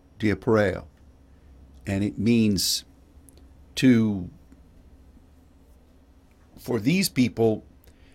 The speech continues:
they were all having to process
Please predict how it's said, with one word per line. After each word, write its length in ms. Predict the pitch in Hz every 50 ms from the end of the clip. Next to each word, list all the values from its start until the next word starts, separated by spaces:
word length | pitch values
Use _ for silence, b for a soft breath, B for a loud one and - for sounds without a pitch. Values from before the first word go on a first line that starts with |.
| b b
they 160 | b 123 143 160
were 180 | 160 160 151
all 240 | 151 165 180 190 165
having 360 | 151 165 170 175 151 143 131 123
to 100 | - 98
process 1000 | - - - 135 147 147 135 - - 101 85 76 - - - - - - -